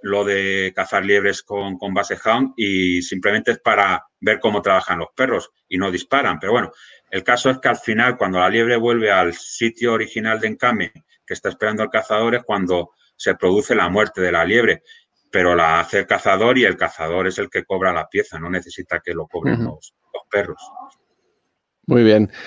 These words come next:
Speaker 2: pues, eh, si quieres ya para terminar, por, vamos, si tú quieres
Speaker 1: Ujú.
Speaker 2: contestar, no es nada, eh, como te hemos presentado con tu faceta canina y, bueno, hay un,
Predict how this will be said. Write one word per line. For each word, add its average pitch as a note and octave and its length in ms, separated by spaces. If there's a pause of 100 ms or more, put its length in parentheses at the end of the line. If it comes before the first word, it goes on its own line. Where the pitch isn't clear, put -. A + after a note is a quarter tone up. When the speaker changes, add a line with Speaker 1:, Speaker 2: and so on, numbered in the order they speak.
(220)
Speaker 2:
pues, - 340
eh, G#2+ 300
si A2 180
quieres B2 260
ya C3+ 140
para C3+ 200
terminar, B2+ 840
por, G2 380
vamos, E2 360
si - 120
tú - 160
quieres F2+ 520
Speaker 1:
Ujú. - 120 (100)
Speaker 2:
contestar, G2 540
no F#2 160
es F2+ 80
nada, F2 600 (520)
eh, G2 580 (140)
como G2+ 180
te - 120
hemos A2+ 180
presentado A#2+ 520
con A2+ 160
tu G#2+ 100
faceta G#2+ 960
canina B2 480
y, A2 80
bueno, G#2+ 240
hay G#2 180
un, G#2+ 420